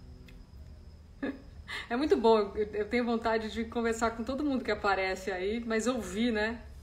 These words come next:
Fico eu falando só, é, essa é a, é o des-, esse é o desafio do, do Instagram, né, e da mídia social. Mas um dia a gente ainda vai se encontrar de corpo e alma.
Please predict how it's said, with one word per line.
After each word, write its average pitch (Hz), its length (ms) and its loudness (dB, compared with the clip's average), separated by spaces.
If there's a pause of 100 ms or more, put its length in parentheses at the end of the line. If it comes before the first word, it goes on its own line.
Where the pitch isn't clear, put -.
Fico 220 240 -6
eu 240 60 0
falando 202 520 0
só, 202 320 -6
é, 185 360 -8
essa 190 260 -12
é 202 80 -6
a, 190 200 -6 (840)
é 190 60 -8
o 185 40 -6
des-, 185 220 -8
esse 202 180 -2
é 214 40 0
o - 20 -6
desafio 208 440 -4
do, 196 280 -4
do 190 100 -8
Instagram, 175 640 -8
né, 175 200 -10
e - 20 -10
da 175 120 -12
mídia 175 240 -12
social. 175 600 -12 (1400)
Mas 214 960 4 (720)
um 190 100 -10
dia 202 200 0
a - 20 6
gente 247 220 2
ainda 220 160 0
vai 208 120 0
se 214 140 -8
encontrar 180 640 -8 (1600)
de 208 240 -12
corpo 196 400 -6
e 180 80 -2
alma. 165 420 -6